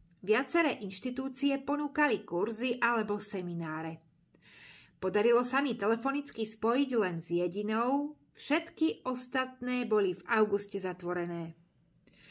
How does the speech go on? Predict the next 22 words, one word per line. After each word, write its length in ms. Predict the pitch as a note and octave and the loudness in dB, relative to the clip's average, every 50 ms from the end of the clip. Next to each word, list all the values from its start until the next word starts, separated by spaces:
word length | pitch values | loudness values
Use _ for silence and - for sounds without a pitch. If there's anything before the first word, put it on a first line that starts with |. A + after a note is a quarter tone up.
| - - - - - _ _ - F3 | -20 -20 -20 -20 -20 _ _ -8 -2
Názov 560 | F#3+ A3+ C4 D4+ E4 D#4+ - E4 E4 E4 C#4+ | 4 8 8 10 10 8 8 6 6 6 6
bol 240 | C#4 C#4 C4 C4 B3 | 6 4 4 4 2
sľubný. 720 | - - F#3 F#3 F3 F3 F3 F3+ F3 F3 E3+ D#3 D#3 - _ _ _ _ _ _ _ _ _ - | -4 -4 -2 -2 -2 -2 -2 -4 -4 -4 -4 -6 -8 -10 _ _ _ _ _ _ _ _ _ -18
Speech 560 | - - - - G#3+ A3+ C4 C#4+ - - E3+ | -18 -12 0 4 4 6 6 4 0 0 -2
Masters. 880 | F3 E3+ F3 F3+ F3 - - - G3+ F#3 F3+ E3+ D#3+ - - - - _ _ _ _ _ _ _ _ _ _ _ _ _ _ _ _ _ - | 0 2 2 2 0 -2 -2 0 0 0 0 0 -4 -8 -14 -18 -20 _ _ _ _ _ _ _ _ _ _ _ _ _ _ _ _ _ -6
Osoba, 560 | A3 A3 A3 - - B3+ A#3 A3 G#3+ B3+ C#4+ D#4 D4+ | -4 -4 -4 -4 -2 0 0 2 6 6 6 6 4
ktorá 320 | - - E4 E4 E4+ E4+ | 0 -2 2 4 4 4
sa 160 | E4 E4+ F4+ E4+ | 6 4 2 2
mi 80 | B3 | 2
v 160 | F#3+ - - | -2 -4 0
telefóne 480 | G#3 G#3+ B3+ C4+ C4 D4+ D4+ D4+ B3+ G3 | 0 2 2 2 4 4 2 4 2 -2
prihlásila, 960 | - - E3 F#3+ G#3+ A#3 A#3 B3 B3 B3 B3 - B3+ B3+ C4 C4+ C4+ C#4 - - _ _ _ - | -2 2 2 2 4 6 6 6 6 4 -2 -2 0 2 2 2 2 0 -4 -14 _ _ _ -8
navrhla, 800 | E3 E3 E3 F#3 F3+ G#3 G#3+ G#3+ G#3 A3 A#3 A#3+ B3 B3 B3 - - _ - | -4 0 0 0 2 4 2 2 4 4 4 4 4 2 0 -6 -14 _ -2
aby 160 | - - D#4+ | 0 2 2
som 240 | D4+ - G#3 E3+ D3 | 2 2 0 -2 -2
prišiel 640 | - D#3 F3 G3+ - - - A#3+ A#3+ A#3 A#3+ A#3 - | 0 0 0 0 -2 -4 -2 0 2 2 2 0 0
a 160 | - G3 F3+ E3 - | 2 2 2 2 2
porozprával 800 | - G3 G#3+ A3+ A3 - - A#3 A3+ A3+ A3+ A3+ A3+ A#3 A#3 A#3 | 2 2 2 2 0 -2 0 4 6 6 6 8 6 4 4 2
sa 160 | - G3 E3+ | -4 -8 -4
s 80 | F3 F#3+ | 0 0
vedúcim 480 | F#3 F#3+ A3 A3 A3 - G#3 F3 D#3+ | 4 4 4 2 4 0 -2 -2 -2
kurzu, 640 | D#3+ - F#3 G3+ G#3+ A3+ A3 A3 B3+ C4+ C#4 C4+ - | -4 0 2 2 2 2 2 0 0 0 0 -2 -4